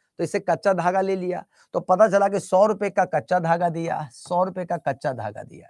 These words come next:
ठीक ना। अब सौ रुपए का कच्चा धागा दिया, अभी कपड़ा उपड़ा बुन करके तैयार करके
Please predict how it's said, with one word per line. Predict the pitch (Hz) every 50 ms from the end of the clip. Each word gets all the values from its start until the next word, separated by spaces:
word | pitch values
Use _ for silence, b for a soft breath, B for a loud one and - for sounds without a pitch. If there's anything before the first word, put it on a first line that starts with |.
| _ -
ठीक | 220
ना। | 277 - 113 - _ _ _ _ _ -
अब | - 147
सौ | - - - 185 190 220
रुपए | 220 208 214 202
का | 190 208 190
कच्चा | 175 - 170 - - 180 185
धागा | 165 156 160 156 156 139
दिया, | 120 123 127 139 151 170 - b b b b b
अभी | - 165 196 180
कपड़ा | - 190 175 170 196 202
उपड़ा | 190 180 190 180
बुन | 160 170 180 170
करके | 175 170 160
तैयार | 165 - 160 160 160
करके | 160 165 160 156 196 165 156 156